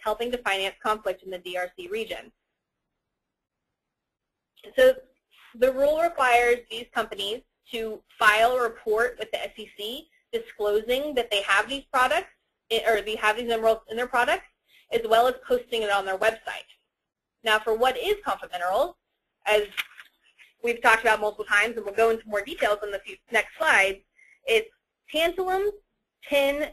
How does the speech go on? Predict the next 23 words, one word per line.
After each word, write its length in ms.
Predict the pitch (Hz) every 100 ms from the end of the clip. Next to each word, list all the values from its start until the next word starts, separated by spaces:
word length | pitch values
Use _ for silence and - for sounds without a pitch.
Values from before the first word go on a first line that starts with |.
| -
tungsten, 440 | 233 240 247 269 247
and 160 | 240
gold 400 | 240 269 - 226 _ _ _ _
that 160 | 220 -
come 320 | 254 269 277
from 360 | 233 208 196 202 -
the 400 | 214 214 202 190 226
Democratic 480 | 247 262 277 269
Republic 340 | 277 262 247 254
of 100 | 254
the 60 |
Congo 540 | 262 214 220 254 330 330
and 100 | 220
adjoining 500 | 208 214 214 208 202
countries. 360 | 226 214 - - _ _ _ _ _ _ _ _ _ _ _
The 380 | 240 247 247 233
rule 280 | 240 311 381 339 339 - _ -
was 120 | 233
effective 640 | 226 - 302 311 226 208 196
January 520 | 220 226 247 254 262 -
first, 200 | 208 208 - -
twenty 260 | 220 214 226
thirteen, 560 | 226 - 196 202 320